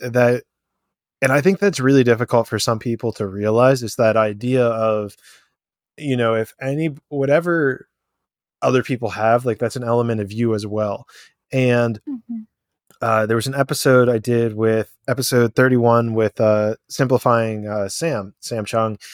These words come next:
Speaker 1: She, I'm not sure if you know who that is. She's on TikTok as well.
Speaker 2: No.
Speaker 1: Uh, she's, like, a manifestation coach. And
Speaker 2: Oh, cool.
Speaker 1: yeah, super cool chick. And she, we talked about Kanye West, and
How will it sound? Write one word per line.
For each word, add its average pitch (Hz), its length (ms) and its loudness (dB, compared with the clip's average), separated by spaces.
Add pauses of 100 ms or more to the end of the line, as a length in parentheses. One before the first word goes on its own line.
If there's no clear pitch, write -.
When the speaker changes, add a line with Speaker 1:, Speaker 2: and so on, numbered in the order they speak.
(260)
Speaker 1:
She, 139 720 0
I'm 123 80 -8
not 120 120 -2
sure 120 100 -2
if - 80 -6
you 113 60 -6
know 110 80 -2
who 107 120 -4
that 101 140 -6
is. 104 240 -8
She's 107 260 -10
on 104 180 -4
TikTok 104 440 -8
as 101 120 -12
well. 101 320 -4
Speaker 2:
No. - 100 -4 (360)
Speaker 1:
Uh, 110 280 0
she's, 117 380 -4
like, 113 180 2
a 110 40 -4
manifestation 104 720 -4
coach. 107 420 -6 (480)
And 117 480 0 (100)
Speaker 2:
Oh, 262 220 -4 (100)
cool. 262 320 -8
Speaker 1:
yeah, 135 340 2
super 160 360 -2
cool 120 180 2
chick. 107 320 -4
And 123 340 -2
she, 175 640 -4 (680)
we 151 200 0
talked 170 300 -2
about 120 460 2
Kanye 107 400 0
West, 143 340 2
and 107 280 -10